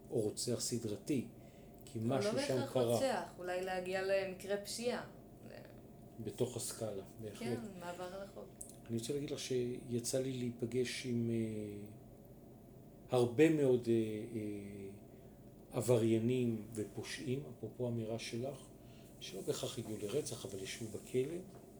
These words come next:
Speaker 1: ובאמת אני חושב שאת עלית נקודה מאוד מאוד, אה, משמעותית, הנושא של התעללות, הרבה פעמים על רקע מיני,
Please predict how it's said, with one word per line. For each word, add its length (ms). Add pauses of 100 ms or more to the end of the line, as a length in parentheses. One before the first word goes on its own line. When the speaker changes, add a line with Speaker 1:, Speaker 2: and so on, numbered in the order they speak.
(600)
Speaker 1:
ובאמת 540
אני 140
חושב 180
שאת 240
עלית 300
נקודה 260
מאוד 360
מאוד, 280
אה, 80 (120)
משמעותית, 580
הנושא 300
של 240 (1400)
התעללות, 760 (1200)
הרבה 220
פעמים 380
על 160
רקע 320
מיני, 420